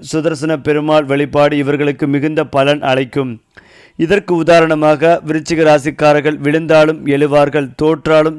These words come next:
ஜெயிப்பார்கள், இருளிலும் ஒளி காண்பார்கள். இவர்கள் சாமானியத்திலிருந்து சாதனை செய்யும் மக்கள். அவர்களின் வாழ்க்கை ஒரு புராண கதையாக மாறும்.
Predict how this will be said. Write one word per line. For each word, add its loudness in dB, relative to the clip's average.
ஜெயிப்பார்கள், -2
இருளிலும் -2
ஒளி -2
காண்பார்கள். -2
இவர்கள் -2
சாமானியத்திலிருந்து -2
சாதனை 0
செய்யும் -2
மக்கள். -2
அவர்களின் -2
வாழ்க்கை 0
ஒரு -2
புராண -2
கதையாக 0
மாறும். -2